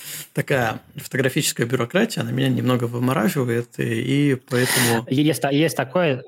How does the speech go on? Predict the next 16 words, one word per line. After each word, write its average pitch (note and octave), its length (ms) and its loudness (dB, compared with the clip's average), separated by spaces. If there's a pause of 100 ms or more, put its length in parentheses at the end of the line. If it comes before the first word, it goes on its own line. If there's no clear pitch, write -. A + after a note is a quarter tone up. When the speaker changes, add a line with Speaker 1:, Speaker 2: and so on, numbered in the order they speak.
Speaker 2:
Ага. B2+ 340 -2 (260)
Speaker 1:
и C#3 120 2
по-, C#3 220 0
ну, E3 180 2
поэтому D#3 380 2
я A#2+ 80 0
просто, A#2+ 640 0
ну, E3+ 200 2
откладываю C3+ 440 0
на A#2+ 80 0
потом B2 480 0
когда-нибудь. A#2 480 0
Но C3+ 280 2
бывает, C#3 520 -2
Speaker 2:
Ага. - 60 -20
Speaker 1:
что, B2 440 0